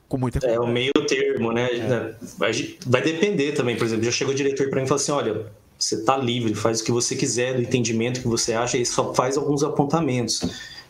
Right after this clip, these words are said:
Speaker 2: É, vai ter, depender muito, é, se o diretor ou desenvolvedor traz uma ideia,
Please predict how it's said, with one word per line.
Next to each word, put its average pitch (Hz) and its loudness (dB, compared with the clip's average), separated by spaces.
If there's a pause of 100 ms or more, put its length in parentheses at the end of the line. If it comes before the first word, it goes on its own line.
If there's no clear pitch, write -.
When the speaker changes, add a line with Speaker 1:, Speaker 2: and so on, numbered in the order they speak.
(140)
Speaker 2:
É, 110 2
vai 113 2
ter, 123 0
depender 127 2
muito, 143 0
é, 107 0
se - -2
o 110 2
diretor 113 0
ou 107 2
desenvolvedor 110 0
traz 120 0
uma 117 0
ideia, 110 0